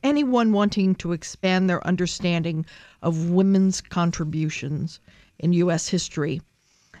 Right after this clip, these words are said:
Um, let me tell you their mission statement.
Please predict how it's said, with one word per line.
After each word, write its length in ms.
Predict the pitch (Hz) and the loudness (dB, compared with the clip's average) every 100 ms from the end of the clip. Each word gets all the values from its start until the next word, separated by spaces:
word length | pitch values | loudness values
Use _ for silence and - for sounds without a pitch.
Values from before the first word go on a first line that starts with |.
| _ | _
Um, 460 | 180 180 175 175 123 _ _ _ _ _ _ _ _ - - | 0 2 2 0 -4 _ _ _ _ _ _ _ _ -20 -8
let 220 | 196 233 | 2 2
me 80 | 247 | 2
tell 160 | 247 | 2
you 100 | 226 | 2
their 140 | 190 175 | 2 2
mission 320 | 180 170 165 | 2 0 -4
statement. 600 | - 160 151 143 - - | -4 -4 -4 -6 -12 -18